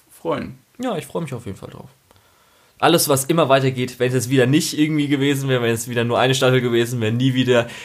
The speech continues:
Speaker 2: regt man sich ja auch ein bisschen drüber auf, weil man sich denkt so, „Ey, ich, eigentlich würde ich schon
Speaker 1: Ah.
Speaker 2: gern ein bisschen wissen, das vielleicht nochmal.“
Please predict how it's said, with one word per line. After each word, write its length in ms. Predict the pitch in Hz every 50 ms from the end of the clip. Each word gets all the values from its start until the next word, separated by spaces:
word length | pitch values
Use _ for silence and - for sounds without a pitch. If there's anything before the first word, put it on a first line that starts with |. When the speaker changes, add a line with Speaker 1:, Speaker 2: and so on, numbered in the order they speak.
| - - - - - - - - 113 113 117 104 - - - 85 - - 113
Speaker 2:
regt 140 | 131 135
man 80 | 123 120
sich 120 | 113 104
ja 60 | 113 -
auch 120 | 104 95
ein 80 | 101 104
bisschen 180 | 95 - 107 101
drüber 220 | 104 98 98 92
auf, 160 | 90 101 98
weil 80 | 104 101
man 80 | 104
sich 120 | 98 98 -
denkt 160 | - 107 98
so, 60 | 98 110
„Ey, 220 | - 98 107 107
ich, 180 | 101 98 101 -
eigentlich 180 | 113 123 123 120
würde 120 | 123 123
ich 60 | 117
schon 140 | - 131 120
Speaker 1:
Ah. 40 | 117
Speaker 2:
gern 140 | 113 113 117
ein 40 |
bisschen 240 | 110 123 - 131 123
wissen, 220 | 117 117 - 123 110
das 160 | 110 104 -
vielleicht 260 | - 104 101 104 101
nochmal.“ 280 | 113 110 104 104 101 101